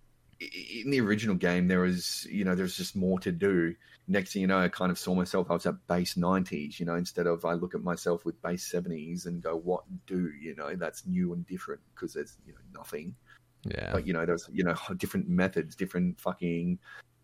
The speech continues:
Speaker 1: you know, ways to train, you know, plethora of them in the original game on top of, you know, your passive X P, you know, buffs from weeklies and distractions and diversions and mini games and crap like that. And next thing you know,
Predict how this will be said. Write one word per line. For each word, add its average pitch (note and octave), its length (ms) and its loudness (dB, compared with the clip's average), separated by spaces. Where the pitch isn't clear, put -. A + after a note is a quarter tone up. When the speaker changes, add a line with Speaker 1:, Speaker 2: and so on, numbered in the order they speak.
Speaker 1:
you G2 100 4
know, E2+ 60 6
ways F2+ 380 4
to F2 80 0
train, E2+ 640 0
you E2 60 -4
know, D#2+ 280 0
plethora F#2 680 2
of E2 80 -2
them D#2+ 160 -2
in D#2+ 120 -4
the D#2+ 60 0
original E2 340 -2
game D#2+ 260 -2
on E2+ 80 -4
top - 260 -4
of, F2 200 2
you E2+ 80 -2
know, D#2+ 60 -2
your D#2+ 160 2
passive F2+ 500 -2
X E2 200 -2
P, E2+ 640 -2
you F#2 100 2
know, E2 140 0
buffs F2 280 -2
from E2 300 -2
weeklies F2 760 0
and D#2+ 220 -6
distractions F2 580 -2
and E2+ 140 -2
diversions E2+ 720 0
and E2 220 -2
mini F2 260 2
games E2+ 580 0
and E2 260 -4
crap - 380 -4
like E2 240 -2
that. E2+ 240 0
And F2 140 0
next F2+ 220 -2
thing F2+ 100 -2
you E2+ 40 -4
know, E2+ 340 -2